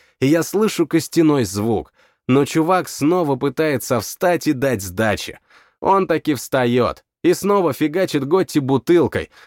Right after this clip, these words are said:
но тот перехватывает её, и она падает и разбивается.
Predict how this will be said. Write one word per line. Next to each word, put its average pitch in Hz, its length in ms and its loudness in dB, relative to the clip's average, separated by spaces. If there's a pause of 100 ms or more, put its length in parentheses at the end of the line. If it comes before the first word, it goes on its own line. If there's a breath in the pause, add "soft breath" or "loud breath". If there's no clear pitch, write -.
(120)
но 135 120 2
тот 202 280 -2
перехватывает 143 840 0
её, 123 460 2
и 127 100 0
она 190 240 0
падает 151 540 0
и 120 40 2
разбивается. 120 880 0